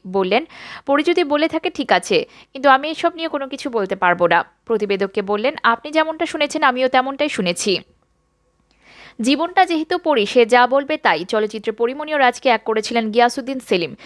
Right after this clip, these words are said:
গুণিন চলচ্চিত্রে শুটিং করতে গিয়ে তাদের পরিচয়। এই চলচ্চিত্রের কাজ শুরুর পর থেকেই পরিমণি রাজকে নিয়ে গুঞ্জন, তারা প্রেম করছেন। কয়েক মাস ধরে কানাঘুষা বেশি চলছিল, তবে গত সোমবার দুপুরের আগ পর্যন্ত কেউ কোনো কথা বলেননি, নিজেদের মতো করে জীবনযাপন করে গেছেন।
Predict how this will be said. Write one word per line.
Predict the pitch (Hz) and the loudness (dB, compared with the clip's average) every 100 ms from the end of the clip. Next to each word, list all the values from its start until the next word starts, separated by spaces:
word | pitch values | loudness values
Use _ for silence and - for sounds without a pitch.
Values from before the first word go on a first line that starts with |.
| - - 247 | -16 -14 -6
গুণিন | 262 330 | -4 -4
চলচ্চিত্রে | 381 349 349 339 339 | 0 0 0 -2 -4
শুটিং | 311 294 302 | -4 -4 -4
করতে | 311 302 302 | -2 -2 -2
গিয়ে | 277 311 | -2 2
তাদের | 262 202 | 2 2
পরিচয়। | 196 196 190 202 - | 0 -2 0 0 0
এই | - 208 | -2 0
চলচ্চিত্রের | 226 214 226 214 214 | 2 0 -2 -4 2
কাজ | 214 208 | 2 2
শুরুর | - 269 311 | -2 -4 0
পর | 302 | 2
থেকেই | 302 311 330 | 2 -2 -4
পরিমণি | 311 269 247 247 240 | -2 -2 0 0 2
রাজকে | 214 - 247 | 2 0 -6
নিয়ে | 247 | -6
গুঞ্জন, | 277 208 180 185 175 - - - - | -2 -2 2 2 0 -4 -18 -8 2
তারা | 262 262 262 | 4 6 4
প্রেম | - 311 277 | 0 -4 -4
করছেন। | 190 165 - 180 147 _ | -6 -6 -4 -4 -4 _
কয়েক | 214 185 196 | -4 -4 -2
মাস | 190 185 | -2 -2
ধরে | 220 277 | -2 -2
কানাঘুষা | - 247 277 294 302 320 | 2 2 2 -2 -2 0
বেশি | 247 254 269 | 2 0 -2
চলছিল, | 196 151 - 190 - - - - - | -2 -2 0 0 0 -4 -18 -6 0
তবে | 294 | 4
গত | 294 294 | 4 4
সোমবার | 302 311 285 277 254 | 2 -2 0 0 0
দুপুরের | 262 320 339 | -2 0 2
আগ | 330 | 0
পর্যন্ত | - 320 320 311 | -2 -6 -4 -6
কেউ | 302 277 | -4 -4
কোনো | 269 269 269 | -4 -6 -4
কথা | 277 277 | -4 0
বলেননি, | 202 165 170 170 - | 0 2 0 -4 -6
নিজেদের | 202 208 202 | -4 -2 -2
মতো | 202 202 220 | -2 -4 -4
করে | 294 339 | -4 -2
জীবনযাপন | 311 277 247 214 190 | -2 -2 0 0 -2
করে | 190 180 | 0 2
গেছেন। | 165 175 - 180 | 4 2 2 0